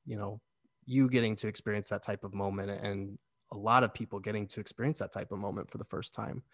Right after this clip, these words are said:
Um, so that was pretty cool. But do you have any other criticisms of the movie while we're here?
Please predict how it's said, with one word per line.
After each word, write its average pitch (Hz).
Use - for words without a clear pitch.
Um, 90
so -
that 196
was 185
pretty 113
cool. 104
But 123
do 135
you 143
have 139
any 123
other 120
criticisms 107
of 104
the 110
movie 101
while 95
we're -
here? -